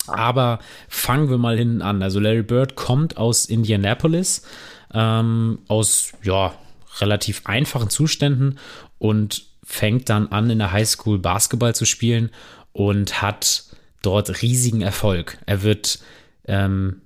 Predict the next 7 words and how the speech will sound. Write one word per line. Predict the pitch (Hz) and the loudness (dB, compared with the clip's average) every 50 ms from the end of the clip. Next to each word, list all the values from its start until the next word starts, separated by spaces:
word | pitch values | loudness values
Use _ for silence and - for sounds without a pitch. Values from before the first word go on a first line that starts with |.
| _ _ | _ _
in | - 101 95 - | -6 -6 -4 -6
kürzester | - - - 139 143 - - 139 120 - - 110 | -4 0 0 0 0 0 -2 -2 -2 -2 -2 -2
Zeit | - - - 113 113 113 117 110 | -2 0 0 0 0 0 0 0
zum | - - - 117 110 101 101 98 - - | 0 0 0 0 0 -2 -2 -4 -4 -2
All-Time-Scoring-Leader | 101 110 123 131 - - 120 113 110 107 - - - 104 110 123 127 120 117 107 113 107 113 110 | 0 0 0 0 0 0 0 0 2 0 0 0 0 0 2 2 2 0 0 0 0 0 0 0
der | 104 104 80 78 | 0 0 0 0
Highschool | 95 107 131 131 - - - 123 123 131 131 131 135 | 0 2 2 0 0 -2 -2 0 0 2 2 0 0